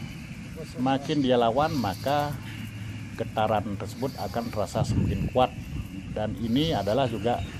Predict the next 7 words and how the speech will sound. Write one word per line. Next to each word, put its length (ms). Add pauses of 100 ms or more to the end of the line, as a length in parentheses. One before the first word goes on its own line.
(420)
dasar-dasar, 1300 (1160)
eh, 580 (160)
awal 540 (260)
untuk, 460 (640)
eh, 520 (1300)
melakukan 800
atau, 580